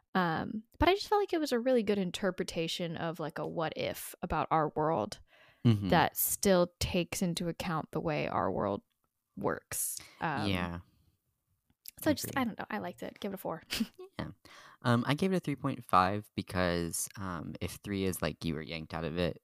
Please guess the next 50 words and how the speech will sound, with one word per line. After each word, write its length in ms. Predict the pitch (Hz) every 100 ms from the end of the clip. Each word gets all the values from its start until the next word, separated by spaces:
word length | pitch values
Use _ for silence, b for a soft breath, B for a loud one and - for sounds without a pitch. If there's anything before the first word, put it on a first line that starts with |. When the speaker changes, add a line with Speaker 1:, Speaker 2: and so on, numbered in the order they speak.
| -
Speaker 2:
um, 400 | - 85 76 78 -
three 100 | 98
point 120 | 92
five 220 | 90 87
is 120 | 85
because 400 | - - 90 85 -
the 120 | - -
only 340 | 104 113 135
thing 380 | 127 - 98 90
that 120 | 85
I 120 | 80 82
felt 340 | - 82 -
like, 240 | 73 78 - _
"Wait, 220 | 78 58
what?" 240 | 95 135 208 _
about 380 | 98 87 82 - -
was 400 | 85 80 - - B B B -
the 60 |
timeline. 640 | 101 87 78 90 120 160 190 _ b b b -
Um, 340 | 104 98 90
not 200 | 110 117
of, 160 | 104 92
like, 180 | 71 - -
the 80 | 85
events 280 | 80 80 -
before, 460 | 80 - 160 110
but 280 | 95 90 73 -
of 380 | 87 80 - - _ -
the 80 |
book 200 | 82 82
itself, 340 | 82 - 80 -
'cause 140 | -
there's 140 | 90 82
a 60 |
part 420 | - - 117 98 - -
closer 300 | 104 101 95
to 120 | -
the 160 | 78 -
end 220 | 87 90
where 80 | 80
he's 240 | 87 82
like, 240 | 82 - - B B
"It's 140 | -
only 180 | 104 117
been 220 | 101 98
a 60 | 95
month 280 | 98 110 -
since 220 | - 82
I've 120 | 80
known 400 | 82 82 85 82